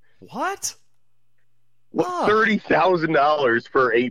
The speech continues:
Speaker 2: print newspaper ad for one day to thank the fans, and it was like, it wasn't even a whole page. It was, it was a half page, thanks, you know, for helping revive my career here.
Speaker 1: Right.
Speaker 2: You know, you guys have been amazing, and thirty grand. I'm like,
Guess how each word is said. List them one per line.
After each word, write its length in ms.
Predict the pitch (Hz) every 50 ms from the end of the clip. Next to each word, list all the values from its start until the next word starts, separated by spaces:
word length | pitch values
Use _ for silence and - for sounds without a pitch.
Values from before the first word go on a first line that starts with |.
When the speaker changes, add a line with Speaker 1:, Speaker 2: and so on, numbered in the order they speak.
| - -
Speaker 2:
print 320 | - - - 156 160 156 -
newspaper 600 | - 123 135 139 - - 120 117 110 90 98 101
ad 340 | 87 92 98 101 101 98 98 -
for 100 | - 117
one 440 | 113 104 92 95 95 113 123 131 123
day 160 | 120 117 117
to 80 | 107 101
thank 300 | - 110 107 110 101 -
the 80 | 92
fans, 420 | - - 101 98 92 87 85 82 -
and 80 | -
it 40 | 95
was 100 | 98 104
like, 220 | 113 107 104 101 - - - _ - - _ -
it 60 | 143
wasn't 320 | 147 165 202 196 214 214
even 120 | 202 180 175
a 80 | 147
whole 240 | - 131 160 170 156
page. 460 | - 143 151 160 160 139 113 104 104
It 60 | 123
was, 500 | 123 135 147 143 127 120 107 101 - -
it 580 | - - - _ _ _ _ _ _ _ - -
was 20 | -
a 40 | -
half 320 | - 123 135 147 143 139
page, 680 | - 151 139 139 139 139 135 131 131 131 123 104 - - _ _ -
thanks, 720 | - 113 120 127 127 131 131 131 127 - - - - - - - - - - - - - - - - - -
you 80 | 123 117
know, 140 | 95 95 - -
for 320 | - 120 117 107 113 110 90 -
helping 520 | - - 113 120 127 123 123 120 120 120 117
revive 420 | 110 113 107 101 113 113 107 123 113
my 160 | 123 113 110
career 420 | - - 110 110 113 117 120 117
here. 300 | 113 110 117 117 113 113
Speaker 1:
Right. 100 | 113 104
Speaker 2:
You 80 | 101 98
know, 60 | 101
you 160 | 104 98 101
guys 200 | 107 110 104 104 - - - - - - - _ _ -
have 120 | 113 110
been 100 | 123 117
amazing, 600 | 110 107 107 104 110 117 110 110 104 110 110 101 98
and 200 | 98 98 90 - - - - - - - _ - - - - - - - -
thirty 240 | - 110 107 104 104
grand. 340 | 92 95 95 98 95 90 87
I'm 60 | 92
like, 200 | 101 98 87 -